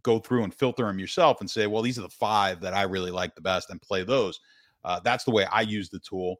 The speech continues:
And I think, I think the most effective way to use it. But with that said, we were just talking to one of our guys, uh, earlier today, right? And, and he likes taking those alternate lines, but he likes taking 'em to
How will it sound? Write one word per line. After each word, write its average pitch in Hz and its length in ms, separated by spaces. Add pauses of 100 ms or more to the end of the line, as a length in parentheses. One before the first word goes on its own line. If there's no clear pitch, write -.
(440)
And 101 220
I 95 80
think, 98 220 (220)
I 104 60
think 107 220 (220)
the 101 80
most 101 260
effective 104 440
way 95 420
to 104 120
use 113 320
it. 92 140
But 98 160
with 110 100
that 131 220
said, 139 340 (340)
we 135 120
were 160 40
just 135 160
talking 120 300
to 110 220
one 110 240
of 107 80
our 104 120
guys, 104 480
uh, 101 300
earlier 110 320
today, 123 300
right? 101 280
And, 95 200 (580)
and 104 220
he 151 80
likes 131 200
taking 110 240
those 95 180
alternate 110 520
lines, 107 220
but 107 100
he 127 80
likes 147 240
taking 110 380
'em 95 240 (100)
to 107 280